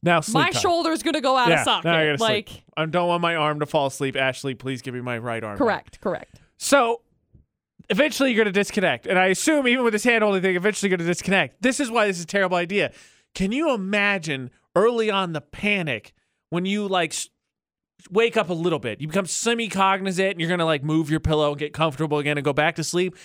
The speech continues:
Speaker 1: And you were to move your hand and bump into that other hand as a single person.
Speaker 2: Ooh.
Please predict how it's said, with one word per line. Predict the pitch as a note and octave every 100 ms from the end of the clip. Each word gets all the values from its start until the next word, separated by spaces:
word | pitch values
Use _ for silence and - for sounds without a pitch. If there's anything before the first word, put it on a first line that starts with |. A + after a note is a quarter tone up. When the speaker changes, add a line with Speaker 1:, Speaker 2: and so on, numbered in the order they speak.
| - _
Speaker 1:
And | E3 F3
you | A3
were | A3
to | F3+
move | F3 A3 G3
your | D#3+ G#3 G#3+
hand | G3+ G3+ G#3+ G#3
and | D#3 C#3+ A#2
bump | G3+ G3+ G3
into | F#3+ F#3+
that | F#3 F3 D#3+
other | F3 G#3
hand | F3 G3 G3+
as | F#3+ D#3
a | D#3
single | C#3+ - F3+ F#3+
person. | G#3+ G3+ G#3+ - A#3 A#3+ - _ _ _ _
Speaker 2:
Ooh. | F#3+ F#3 F3